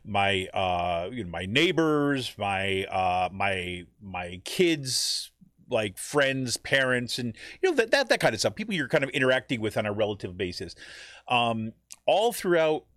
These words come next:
the first wave of covid and all throughout the, uh, Delta wave of covid,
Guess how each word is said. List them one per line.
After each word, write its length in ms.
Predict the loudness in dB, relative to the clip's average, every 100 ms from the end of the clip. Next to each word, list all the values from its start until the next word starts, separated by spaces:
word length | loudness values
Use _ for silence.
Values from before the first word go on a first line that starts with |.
| _ _ _ -8
the 160 | -4
first 320 | 0 2 2 2
wave 200 | 2 2
of 80 |
covid 400 | -2 0 0 -2 -2
and 140 | -4 0
all 280 | 2 2 0
throughout 480 | 0 2 2 0 -4 -20 -20 -20 -12
the, 560 | -4 -2 0 -2 -4 -8 -4
uh, 380 | 2 4 2 0
Delta 420 | 2 0 2 2
wave 220 | 2 0
of 100 | -4
covid, 380 | -8 -8 -8